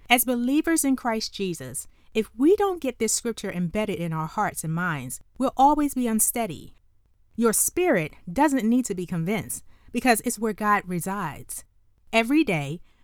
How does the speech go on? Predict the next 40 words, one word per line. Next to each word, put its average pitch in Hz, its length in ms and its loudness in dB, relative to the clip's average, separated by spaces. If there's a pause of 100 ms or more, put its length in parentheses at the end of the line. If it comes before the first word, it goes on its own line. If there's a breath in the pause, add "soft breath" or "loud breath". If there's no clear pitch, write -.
we 294 140 8
need 330 160 2
to 302 80 0
check 269 260 -2
in 233 160 2
and 170 100 -4
ask 202 260 -4
for 196 120 -4
a 185 60 -4
role 208 220 -2
reversal. 151 580 -8 (480)
"Today, 285 320 2
God, 156 420 -2 (160)
lead 285 340 4
me 214 140 2
on 175 120 -2
the 165 80 -4
path 262 360 -6
of," 143 340 -8 (380)
you 233 100 0
can 208 140 -2
fill 226 220 -4
in 185 100 -2
the 151 80 -4
rest. 170 400 -6 (960)
There 269 100 2
comes 392 260 0
a 349 80 2
point 226 300 0
in 180 80 -2
our 170 120 -4
faith 214 280 -4
walk 147 320 -4 (220 soft breath)
that 220 120 0
we 226 140 2
learn 269 300 4
how 254 140 -2
to 196 120 -8
be 180 140 -6
safe - 460 -2